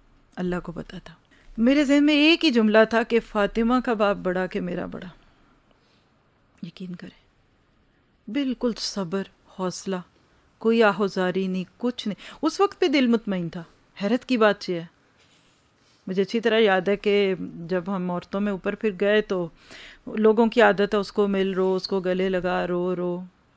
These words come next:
जो भी लोग करते हैं। इतनी देर में जाने का वक्त आ गया। पढ़ने पढ़ाने का सिलसिला मेरा, थोड़ा दर्स वगैरह देती थी उस वक़्त भी। उधर अब्बू के तो जैसे बड़े ने, "चलो, चलो, दुआ करते हैं।"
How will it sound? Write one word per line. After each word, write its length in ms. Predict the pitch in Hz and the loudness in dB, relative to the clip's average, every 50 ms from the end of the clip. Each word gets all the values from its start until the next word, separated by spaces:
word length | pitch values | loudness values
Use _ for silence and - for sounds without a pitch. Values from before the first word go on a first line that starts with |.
| _ _ _ 185 | _ _ _ -16
जो 240 | 180 160 180 180 170 | -12 -8 -8 -6 -6
भी 120 | 170 185 | -4 -4
लोग 180 | 180 180 180 - | -4 -4 -6 -6
करते 320 | 180 165 160 - - 175 | -8 -8 -8 -10 -10 -10
हैं। 160 | 170 170 165 - _ - 208 | -10 -12 -12 -16 _ -6 -6
इतनी 240 | 214 - 220 220 | -6 -4 -2 -2
देर 180 | 202 202 196 185 | 0 0 0 0
में 180 | 190 190 190 175 | -2 -4 -4 -4
जाने 280 | 170 185 180 180 180 175 | -4 -4 -4 -4 -4 -4
का 120 | - 185 | -4 -4
वक्त 260 | 180 190 190 - - | -2 -4 -4 -4 -4
आ 80 | 202 185 | -6 -4
गया। 220 | 160 - 180 180 175 _ _ _ _ _ _ _ _ _ _ _ _ _ - | -4 -6 -8 -8 -8 _ _ _ _ _ _ _ _ _ _ _ _ _ 0
पढ़ने 240 | 226 214 208 233 233 | 0 2 2 2 0
पढ़ाने 400 | 208 226 202 196 202 190 190 185 | 0 0 -2 -2 -2 -4 -4 -4
का 80 | 208 | -4
सिलसिला 400 | 196 - 208 190 175 - - 214 | -4 -4 -4 -6 -4 -2 0 0
मेरा, 240 | 202 202 190 190 190 | 0 0 0 -2 -4
थोड़ा 220 | - - 226 214 214 | -4 -2 0 0 2
दर्स 360 | 180 220 226 226 220 - - | 4 2 2 2 2 -2 -6
वगैरह 320 | 214 202 208 196 202 190 180 | -2 0 0 2 2 0 -2
देती 320 | 160 185 180 - - 208 | -4 -6 -8 -6 -6 -8
थी 120 | 208 - 220 | -6 -4 -4
उस 140 | 196 - 196 | -4 -4 -6
वक़्त 300 | 185 - 175 165 - 160 | -6 -6 -6 -8 -8 -8
भी। 120 | 170 170 170 _ _ _ _ _ _ _ _ _ _ _ _ _ _ _ _ _ _ _ _ - | -12 -12 -14 _ _ _ _ _ _ _ _ _ _ _ _ _ _ _ _ _ _ _ _ -10
उधर 300 | 180 180 170 190 196 185 185 180 | -8 -4 -2 -2 0 0 0 0
अब्बू 340 | 180 175 175 160 160 196 202 - - | 0 0 -2 -2 -4 -6 -8 -4 -2
के 160 | 220 233 254 247 - _ _ _ _ _ _ - - - - - - | 0 0 0 0 -4 _ _ _ _ _ _ -20 -20 -20 -20 -14 -8
तो 80 | - 190 | -6 -4
जैसे 280 | 180 196 190 - 214 185 | -2 -2 -2 -2 -4 -4
बड़े 200 | 185 185 185 185 | -2 -2 -2 -2
ने, 100 | 190 208 | -4 -4
"चलो, 220 | 202 - 214 196 190 | -2 -2 -2 -2 -2
चलो, 300 | - 196 190 185 180 180 | -2 -4 -2 -2 -2 -2
दुआ 200 | 151 185 180 175 | -4 -4 -4 -4
करते 320 | - - 165 - - - 170 | -6 -8 -12 -12 -14 -16 -16
हैं।" 120 | 165 | -16